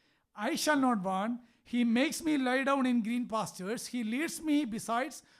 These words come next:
quiet waters. He restore my soul. He guides me in the path of righteousness for his name's sake.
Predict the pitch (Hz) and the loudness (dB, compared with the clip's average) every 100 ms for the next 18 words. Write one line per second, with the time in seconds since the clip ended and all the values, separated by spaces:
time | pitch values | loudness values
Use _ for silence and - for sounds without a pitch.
0 | _ - 262 294 240 214 208 254 - 254 | _ 0 0 2 0 0 -2 -6 -4 -4
1 | 254 226 - 254 277 269 226 277 349 - | -2 -4 0 4 4 4 2 0 0 -4
2 | 240 190 180 208 294 - - - 240 208 | -4 -2 0 2 0 -2 -20 -8 -6 -2
3 | 208 262 339 - 330 320 285 240 240 247 | 2 2 0 -4 -2 0 0 0 -2 0
4 | 277 349 294 170 240 302 269 277 240 277 | 0 0 -6 -4 -4 -4 -8 -6 -6 -4
5 | 277 285 311 311 - 330 339 349 440 415 | 6 8 8 4 0 -4 -2 -2 -2 2
6 | 381 262 - | 0 0 -6